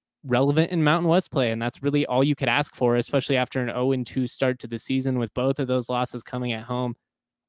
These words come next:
Everyone's hitting the panic button, and, and they've really responded well over the last four or five games. Um, Trey McBride, you know, he was awesome as always tonight. Just, just a really solid defensive showing, and it's <laughs> so weird for me.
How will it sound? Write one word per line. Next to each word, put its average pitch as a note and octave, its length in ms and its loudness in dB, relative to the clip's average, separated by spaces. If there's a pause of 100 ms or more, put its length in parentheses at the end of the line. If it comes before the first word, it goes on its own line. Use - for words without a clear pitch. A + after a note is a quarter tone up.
Everyone's E3 500 6
hitting C#3+ 220 -2
the A#2+ 80 -2
panic C3+ 340 0
button, A#2 300 0
and, A#2 180 -4
and A#2+ 120 -4
they've A#2 180 0
really C3+ 320 6
responded B2 500 0
well A#2 240 4
over A#2 160 0
the A2+ 60 -2
last A#2 240 -2
four A#2+ 200 2
or A#2 60 2
five A2+ 340 -2
games. A#2+ 560 -4 (540)
Um, G#2+ 420 -2 (720)
Trey E3 140 10
McBride, C3 480 6
you B2 80 2
know, A#2+ 80 2
he A#2+ 140 0
was B2 140 2
awesome A#2+ 300 4
as A2+ 120 2
always A#2 340 6
tonight. A2+ 480 0 (1400)
Just, - 340 -2
just - 240 -4
a C3 60 0
really D3 460 6
solid A#2+ 600 4
defensive A2 540 -2
showing, G#2 500 -6
and G#2 220 -10 (500)
it's - 160 2
<laughs> - 240 6
so F3+ 260 12
weird D#3+ 400 6
for C#3+ 140 4
me. A#2+ 280 4